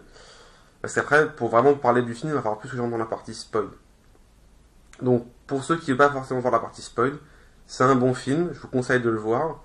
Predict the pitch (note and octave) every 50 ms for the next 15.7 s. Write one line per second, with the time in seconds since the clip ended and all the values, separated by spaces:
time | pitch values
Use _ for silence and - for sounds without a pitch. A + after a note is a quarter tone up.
0 | - - - - - - - - - - A#2 G#2+ G#2+ A2 A#2 - C#3 C#3 C#3 C3+
1 | - C#3+ C#3 C#3 C#3 C3 B2 A#2+ A#2 - B2 A#2 - A#2 A2+ B2 A#2+ - - -
2 | - - A2 A#2 A#2 - - A2 G#2+ G#2 G#2+ C3 F3 - - - - - - -
3 | - - - - - - _ - - A#2+ B2+ B2 B2+ B2+ B2+ - - D#3 D3 -
4 | - E3+ E3+ - - B2+ B2 A#2+ - - D3+ D#3+ C3+ G2+ G2 - - C3+ D3 D3
5 | - - - C3+ C3 C3 - - D3 C#3+ C#3 B2 A#2 A2+ - - - G#2+ F#2+ F2
6 | E2+ - _ _ _ - A2+ G#2+ G#2+ - A2+ G#2+ A2+ A2+ A2+ A2 G#2+ G#2 - -
7 | - - A2 G#2+ - A#2+ A#2 A2 - A2+ - - F#2 - G2 F#2+ - - _ _
8 | _ _ _ - _ _ _ _ _ _ _ _ _ _ _ _ _ _ _ _
9 | _ _ _ _ - B2 A#2+ A2 C#3+ C#3+ C3 A2+ A#2 A#2 A2+ A2+ A#2+ A#2 A2+ C#3
10 | C#3+ A#2 G#2+ - - A#2 G#2+ G#2 F#2+ - - - C#3 C#3 C3+ B2 A#2+ A#2+ B2+ C3
11 | A#2+ - - G#2+ - - G2+ G2 F#2+ F#2 F#2 B2 - - _ _ _ - - -
12 | - - - - - - - - - - - A2+ A#2+ A#2+ - A#2+ A2+ A#2 G#2+ A2
13 | - C3+ C#3+ C#3+ C#3 C3+ B2+ - - C3+ C3+ C3 A#2+ - G#2+ G#2 F#2+ - G2 F#2
14 | G2 - - G2+ G2 G2 F#2+ - G#2+ - - - G#2+ G#2+ G2+ - - G#2 - G2+
15 | G2 G2 G2+ G#2 G#2+ G#2+ G#2+ - - - - - F2+ F2